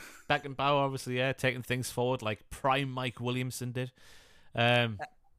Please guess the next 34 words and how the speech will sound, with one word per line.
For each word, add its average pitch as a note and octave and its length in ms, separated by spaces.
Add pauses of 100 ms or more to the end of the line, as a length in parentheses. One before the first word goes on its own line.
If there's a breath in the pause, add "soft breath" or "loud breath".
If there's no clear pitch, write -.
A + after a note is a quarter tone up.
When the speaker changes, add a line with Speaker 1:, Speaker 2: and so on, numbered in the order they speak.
(420)
Speaker 1:
I'd, G#3+ 200
I'd B3 260
go C#4+ 160
for - 140
Cruyff, G#3 360
you A#3+ 60
know. G#2+ 320
Uh, E3+ 240
obviously, F#3 680 (1600)
Messi, C#3 600 (400)
incredible. G#2+ 760
I, B2+ 80
I A#2+ 240
think C3+ 160
it'll B2 100
be A#2 100
a A#2 60
long A#2 260
time A2 300
before G2+ 540 (680)
people A#2+ 280
our G#2 280
age G#2 120
see G#2+ 220
anything G#2 420
like G2 280
that F#2+ 160
again. G2 460 (460 loud breath)
And G2+ 140
people G#2 200
talk G#2 120
about, G2 260
you G2+ 80
know, F#2 160